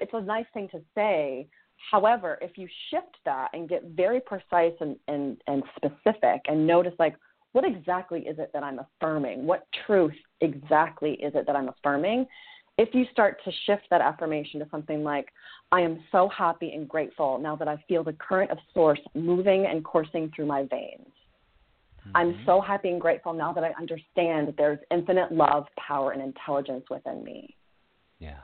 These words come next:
Speaker 1: Right?
Speaker 2: Yeah,
Speaker 1: Like,
Speaker 2: yeah.
Speaker 1: those last
Speaker 2: Mm-hmm.
Speaker 1: two, like, those are affirming the truth.
Speaker 2: Those
Speaker 1: And
Speaker 2: are,
Speaker 1: there's an energy
Speaker 2: yeah.
Speaker 1: you can feel behind them.
Speaker 2: And it's the
Speaker 1: Right.
Speaker 2: generality to the specific. And the
Speaker 1: Mm.
Speaker 2: brain likes the specific.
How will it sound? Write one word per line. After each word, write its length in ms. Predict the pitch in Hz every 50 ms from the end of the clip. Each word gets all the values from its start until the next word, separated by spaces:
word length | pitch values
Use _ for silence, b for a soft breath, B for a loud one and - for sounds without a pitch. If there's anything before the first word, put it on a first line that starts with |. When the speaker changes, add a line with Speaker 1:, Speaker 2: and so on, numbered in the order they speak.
| - - _ _ _ _ _ _ _
Speaker 1:
Right? 260 | - 151 156 160 151 -
Speaker 2:
Yeah, 120 | 185 170
Speaker 1:
Like, 180 | 165 160 160 - _ _
Speaker 2:
yeah. 80 | - 175
Speaker 1:
those 260 | 160 165 160 156 151
last 220 | 156 151 165 180 110 127
Speaker 2:
Mm-hmm. 20 |
Speaker 1:
two, 140 | 143 160 147
like, 180 | 139 - - _
those 160 | - 165 165
are 180 | 170 135 117
affirming 720 | - - - _ - 143 139 147 151 131 117 113 123 - - -
the 80 | - - - - -
truth. 320 | 131 143 139 - - -
Speaker 2:
Those 220 | - 101 101 101 -
Speaker 1:
And 80 | 156
Speaker 2:
are, 20 | 151
Speaker 1:
there's 180 | 147 147 147
an 140 | 143 131 - - -
energy 320 | 170 170 185 180 160 147
Speaker 2:
yeah. 100 | 147 143
Speaker 1:
you 60 | 147 147
can 160 | 147 151 143
feel 140 | - 139 131
behind 360 | - - - - - 57 -
them. 240 | 50 - - - - _ _ _ _ _ _ _ _ _ _ _ _ B B B B B B B
Speaker 2:
And 180 | - 143 147 147
it's 160 | 143 - -
the 60 | - 131
Speaker 1:
Right. 140 | 113 101
Speaker 2:
generality 720 | - 139 135 147 147 135 127 127 123 123 123 127 127 123 120
to 160 | 107 107 117
the 140 | 107 113 104 -
specific. 640 | - _ 110 98 - - 139 127 - - 73 - _ - - - - - _ _ _ _ _ _ _ _ _ _ _ _ _ _ _ _ _ _ _ _ _ _ _ _ _ _ _ _ _ _ _ _ _ _ _ B B B B B B -
And 180 | - 302 359 359
the 40 |
Speaker 1:
Mm. 120 | 302 254 208
Speaker 2:
brain 360 | 110 127 139 139 135 135 127
likes 260 | 120 120 120 110 - - -
the 120 | 107 101 -
specific. 560 | - - - 95 - - 185 - - - -